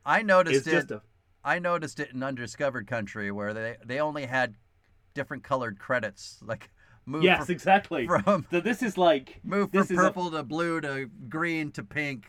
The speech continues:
Speaker 1: back. <laughs>
Speaker 2: So th-, this might be the peak of, you know, lengthy title sequences with nothing to look at but names.
Speaker 1: Yeah.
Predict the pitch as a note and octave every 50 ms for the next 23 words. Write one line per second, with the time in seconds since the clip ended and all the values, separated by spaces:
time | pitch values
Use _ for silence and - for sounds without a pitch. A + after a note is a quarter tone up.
0 | - _ - C#3+ C3 B2+ A#2+ A2+ - _ _ - - B2 - - _ _ _ _
1 | _ _ _ _ _ _ _ _ _ _ _ _ - - F#3+ F3 F3+ G3+ G#3 E3
2 | D#3+ A3 G#3+ - - F#3+ F#3 F3 C#3+ D#3 D3+ C#3 C#3+ - - - D#3 D#3 D#3 -
3 | - C#3 B2+ A#2 A#2 A2+ A2 G#2 - - _ _ _ _ _ _ _ _ _ _
4 | C3+ C3+ B2+ A2 G#2 G2 F#2+ F#2+ G2 G2 - _ B2 B2 C3 C#3 C#3 - D3 C#3
5 | - D3 B2+ B2+ B2 A#2+ A#2+ - C3+ B2+ A2 - A2+ A2 - A#2+ A2 G2+ A2+ A2
6 | G2+ A#2+ A#2+ A#2 - A2+ G#2+ - G#2 G#2+ G#2 - A2 G#2 F#2 G2 G#2+ - G#2 G#2
7 | G#2 G2 F2+ D#2 D2 C#2+ - - - - G2+ C3 C3 B2 A2